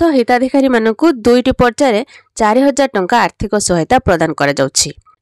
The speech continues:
ଏହାରି ମଧ୍ୟରେ ଆଉ ଏକ ବଡ଼ ଘୋଷଣା କରିଛନ୍ତି ଓଡ଼ିଶା ସରକାର, ଯେଉଁଥିରେ ଭୂମିହୀନ ଚାଷୀଙ୍କୁ ମିଳିବ ଫାଇଦା, ଭୂମିହୀନ ଚାଷୀଙ୍କୁ ବି ମିଳିବ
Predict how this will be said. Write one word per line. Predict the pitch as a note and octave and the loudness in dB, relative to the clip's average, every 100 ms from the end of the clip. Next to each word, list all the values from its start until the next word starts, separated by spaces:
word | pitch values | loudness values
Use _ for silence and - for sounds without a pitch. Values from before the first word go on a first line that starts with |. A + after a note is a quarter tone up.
| _ | _
ଏହାରି | A#3 D4+ | -2 0
ମଧ୍ୟରେ | D#4 D4 B3+ E4 | 2 2 2 2
ଆଉ | F4 B3+ | 2 2
ଏକ | B3 B3 A#3+ | 0 -2 0
ବଡ଼ | A3 A3+ | 2 2
ଘୋଷଣା | C#4 D#4 D#4+ | 0 0 0
କରିଛନ୍ତି | - B3+ - C4+ A#3 A#3+ | 0 -2 0 -2 0 2
ଓଡ଼ିଶା | G3+ G#3+ C4 | 2 0 0
ସରକାର, | B3+ A3+ - D4 A#4 _ - | 2 0 0 -2 -2 _ -2
ଯେଉଁଥିରେ | A3+ A#3 C4 D#4 | 0 2 2 0
ଭୂମିହୀନ | C4+ B3 C#4 D4+ D#4 D4+ | 0 -2 2 4 4 2
ଚାଷୀଙ୍କୁ | D4+ A#3+ - B3+ B3+ | 0 -2 0 -2 0
ମିଳିବ | A3+ G3 F3+ C4 | 2 2 2 0
ଫାଇଦା, | - E3+ D3+ C#3 - _ _ _ | 0 -2 -2 -4 -8 _ _ _
ଭୂମିହୀନ | A3+ A#3+ C4 C4 C4 | -4 0 2 2 2
ଚାଷୀଙ୍କୁ | B3 F#3+ - A3+ B3+ | 0 -2 -2 -2 2
ବି | B3 | 2
ମିଳିବ | G#3+ F3+ D#3+ | 2 2 2